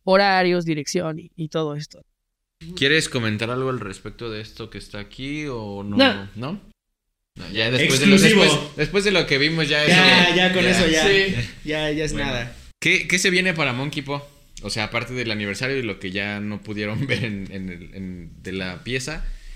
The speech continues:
Speaker 2: ¿qué, cómo ves a Monkey Paw en un futuro?
Speaker 1: Ah, lo veo bastante fuerte porque esto de la creación de contenido realmente sí nos está llevando a otros niveles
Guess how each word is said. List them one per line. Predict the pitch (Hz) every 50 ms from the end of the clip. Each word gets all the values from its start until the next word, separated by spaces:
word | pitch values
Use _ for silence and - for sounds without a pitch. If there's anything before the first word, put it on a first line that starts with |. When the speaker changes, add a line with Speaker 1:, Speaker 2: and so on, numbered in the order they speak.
| - - -
Speaker 2:
¿qué, | - 117 120 120 120 113 101
cómo | 131 131 139 135 123
ves | 135 139 127 127
a | 117
Monkey | 113 113 120 123 123 120
Paw | 98 - 104 110 110 107 107 104
en | 98 95
un | 95 98 98
futuro? | - 92 - - 90 92 92 82 85 - - _ _ - _ _
Speaker 1:
Ah, | - 180
lo | 190 196 214 220
veo | 233 247 262 277
bastante | 262 208 175 175 - 226 220 220 - 233 196
fuerte | - 220 220 214 - 277 277 294 320 - _ _ _ _ _
porque | - 208 196 185 - 202 202 202
esto | 208 - - 247
de | 220 190
la | 170 156
creación | - 170 156 151 151 - 185 185 196
de | 202
contenido | 175 180 165 156 147 160 156 160 165 180 208 220
realmente | 202 180 170 165 175 180 180 175 - 196 175
sí | - 202 190
nos | 190 185 170
está | 160 143 - 175
llevando | 175 175 175 175 170 170 170 175 180 160
a | 147 147
otros | 156 160 - 180 180 175
niveles | 180 170 160 156 160 170 208 285 330 - -